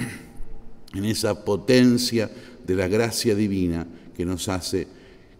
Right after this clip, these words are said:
semejantes a Jesucristo, nos hace a nosotros, a través de su presencia,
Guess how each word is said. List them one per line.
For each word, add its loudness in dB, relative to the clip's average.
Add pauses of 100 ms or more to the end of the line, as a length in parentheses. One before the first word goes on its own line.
(280)
semejantes -2
a -4
Jesucristo, -8 (400)
nos -8
hace -2
a -6
nosotros, -2 (960)
a -2
través 4
de -8
su -2
presencia, -2